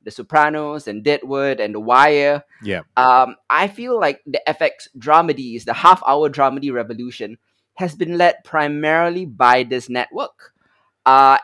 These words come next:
Speaker 1: and he has produced several genius-level shows,
Speaker 2: Mm-hmm.
Speaker 1: uh, that are easy to consume because they're all half-hour.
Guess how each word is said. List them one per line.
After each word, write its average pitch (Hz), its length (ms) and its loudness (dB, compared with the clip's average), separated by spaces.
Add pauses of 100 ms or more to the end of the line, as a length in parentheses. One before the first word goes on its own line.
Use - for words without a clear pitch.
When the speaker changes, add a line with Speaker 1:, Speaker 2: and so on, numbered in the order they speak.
Speaker 1:
and 170 140 4
he 175 60 -4
has 156 180 2
produced 170 560 -12 (100)
several 165 560 -2
genius-level 143 1120 -8
shows, 123 640 -10
Speaker 2:
Mm-hmm. 117 360 -16
Speaker 1:
uh, 131 280 4
that 160 180 0
are 151 400 2
easy 214 220 -8
to 233 60 -10
consume 135 360 -8
because 135 180 -16
they're 135 80 -12
all 135 220 -6
half-hour. 107 680 -4